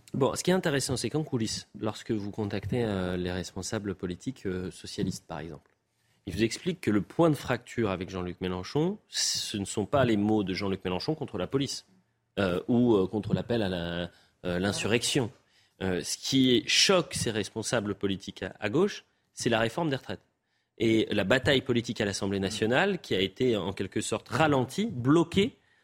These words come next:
avec les milliers d'amendements qui ont été déposés. Euh, et donc c'est ce pacte social, c'est-à-dire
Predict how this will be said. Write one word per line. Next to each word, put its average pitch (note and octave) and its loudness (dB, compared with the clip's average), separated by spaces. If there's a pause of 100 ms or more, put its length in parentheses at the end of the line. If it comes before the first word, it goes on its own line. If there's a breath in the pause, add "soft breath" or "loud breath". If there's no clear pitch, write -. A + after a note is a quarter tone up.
(120 soft breath)
avec B2 4
les G2 0
milliers B2+ 4
d'amendements A2 2
qui - -6
ont G2+ 0
été F#2+ -2
déposés. G2+ -2 (460)
Euh, G2 4 (100)
et A2+ 2
donc D3 4
c'est B2 0
ce - 0
pacte E3 0
social, A#2 0
c'est-à-dire G#2+ 0